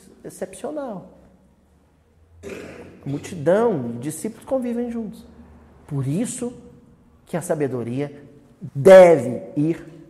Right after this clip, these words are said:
para as praças públicas. Agora mesmo vocês vão ver como é que é hoje o esquema. Porque senão vocês ficam com medo de eu ir lá pra Praça Rui Barbosa, com o microfone,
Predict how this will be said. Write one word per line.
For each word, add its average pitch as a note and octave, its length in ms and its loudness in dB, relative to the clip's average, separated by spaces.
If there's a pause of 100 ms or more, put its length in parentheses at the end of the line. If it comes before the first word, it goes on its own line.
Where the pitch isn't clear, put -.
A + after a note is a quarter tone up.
para G#2+ 180 -10
as - 180 -16
praças - 500 -14
públicas. - 720 -20 (340)
Agora C#4 300 -10
mesmo B3+ 180 -10
vocês C4 240 -10
vão B3+ 240 -6
ver F3 200 -4
como G3+ 180 -6
é E3 80 -2
que D#3 120 -8
é A#2+ 220 0
hoje G#2+ 300 -4
o - 20 -12
esquema. F#2+ 280 -16 (240)
Porque - 140 -14
senão C#3+ 120 -4
vocês C#3+ 160 -8
ficam - 180 -8
com D#3+ 160 -8
medo D3 260 -2
de D3 80 -4
eu D#3 120 2
ir D3 80 -2
lá C#3 160 -2
pra C#3+ 100 -10
Praça - 340 -10
Rui G#2 200 -10
Barbosa, A2+ 760 -4 (720)
com C3 140 -8
o B2+ 40 -4
microfone, B2 960 0